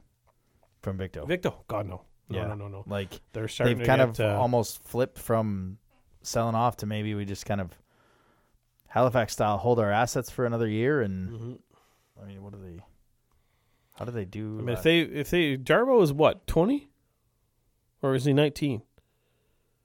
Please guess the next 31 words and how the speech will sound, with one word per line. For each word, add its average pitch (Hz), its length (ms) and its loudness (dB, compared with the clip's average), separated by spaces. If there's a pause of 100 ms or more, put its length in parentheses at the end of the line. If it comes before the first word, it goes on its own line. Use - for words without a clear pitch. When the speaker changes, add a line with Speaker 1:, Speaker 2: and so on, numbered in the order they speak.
(380)
Speaker 2:
I 123 80 -10
think - 180 2
he's 170 120 -2
Speaker 1:
Darvo? 220 40 -6
Speaker 2:
twenty. 104 320 -4 (400)
I 113 100 -6
think 156 220 -4
he, 180 180 -4
I 151 80 -8
think 240 200 -8
he's, 143 360 -8 (260)
he's 180 240 -12
been 240 140 -6
around 143 260 0
for 123 140 -6
a 107 80 -6
while. - 360 -16 (640)
Speaker 1:
Two 123 140 -14
thousand 107 280 -4
three, 104 280 -4
so - 160 -10
he's 95 80 -8
nineteen. 98 400 -12 (400)
Speaker 2:
Nineteen? 185 480 -2 (360)
Speaker 1:
Yeah. 98 200 -10 (240)
Speaker 2:
Wow. 135 380 0 (1040)
Like, 120 180 -6
they 160 140 2
could 165 160 -4
go 147 240 8
and 120 240 2